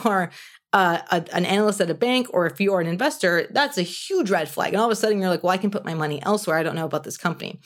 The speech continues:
So Netflix kinda got into this, this trajectory where they were losing customers.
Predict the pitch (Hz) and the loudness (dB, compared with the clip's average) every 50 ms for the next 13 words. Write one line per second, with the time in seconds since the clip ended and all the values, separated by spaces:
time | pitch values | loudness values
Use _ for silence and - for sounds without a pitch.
0 | - - - - - - 269 269 254 254 285 320 320 - 339 285 - - 247 226 | -16 -16 -14 -16 -4 -2 0 2 4 4 2 2 2 0 -4 -4 0 0 2 2
1 | 220 185 196 175 175 180 - - 175 165 - - _ 185 170 - - 175 165 185 | 2 2 2 2 2 0 -2 -2 -4 -4 -4 -4 _ -4 -4 -2 -4 0 2 2
2 | 185 185 185 165 156 156 160 156 160 160 160 156 160 190 226 226 247 254 - - | 0 2 -2 -2 0 0 0 0 0 0 0 0 0 0 0 2 0 0 2 2
3 | 175 170 - - 170 165 165 165 160 151 143 | 0 0 0 -4 -4 -2 -2 -2 -2 -4 -6